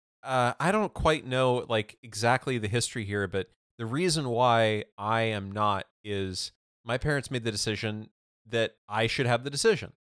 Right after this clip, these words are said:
And, uh, I think my, from what I've been told, it's hard to tell. Like, my dad likes to tell stories, so I don't know if this is, like, entirely true. But the story I was told is that my dad was not circumcised as a child,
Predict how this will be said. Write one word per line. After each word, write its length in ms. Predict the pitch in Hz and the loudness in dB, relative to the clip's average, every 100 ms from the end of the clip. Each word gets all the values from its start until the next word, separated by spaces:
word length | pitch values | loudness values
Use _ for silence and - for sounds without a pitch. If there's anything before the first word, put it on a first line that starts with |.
| _ _ | _ _
And, 440 | 110 113 107 104 - - _ _ | -2 0 0 -2 -8 -12 _ _
uh, 340 | 110 104 101 98 - | -2 2 4 2 -2
I 100 | 110 | -8
think 420 | - 240 302 - _ | -6 -6 -6 -10 _
my, 180 | 127 135 - 139 - _ _ | -10 -10 -14 -20 -20 _ _
from 240 | 165 185 208 | -4 -2 4
what 120 | 285 | 4
I've 80 | 285 | 4
been 100 | 196 | 2
told, 360 | - 170 127 - | 6 8 8 4
it's 180 | 135 - | -2 2
hard 240 | 226 294 | 2 2
to 60 | 294 | 2
tell. 160 | 175 | 0
Like, 160 | 151 - | 0 0
my 100 | 156 | 0
dad 260 | 185 226 180 | 2 2 2
likes 140 | 156 | -2
to 60 | - | -4
tell 180 | - | -2
stories, 400 | 113 - 92 82 | -2 -2 -6 -4
so 100 | - | -2
I 120 | - 170 | 0 0
don't 160 | 180 | 0
know 100 | 147 | -2
if 80 | 127 | -2
this 220 | 120 - | -4 -6
is, 80 | 90 | -6
like, 140 | 90 - | -8 -8
entirely 520 | - 95 110 110 101 | -16 -6 -2 0 -2
true. 240 | 95 - 98 - _ _ - | -6 -12 -16 -18 _ _ -14
But 100 | 110 | -6
the 60 | 110 | -4
story 340 | - 175 180 | -2 0 2
I 60 | 147 | 0
was 140 | 139 | 0
told 280 | - 92 87 | -2 -2 -4
is 100 | 85 | -8
that 140 | 95 | -8
my 100 | 87 | -8
dad 240 | 87 110 117 | -2 0 0
was 180 | 95 - | -4 -4
not 240 | 123 214 | -2 -2
circumcised 640 | - 147 - 95 87 85 | -2 -6 -8 -8 -8 -8
as 140 | 85 82 | -12 -14
a 40 | |
child, 420 | - 82 85 107 | -12 -10 -10 -12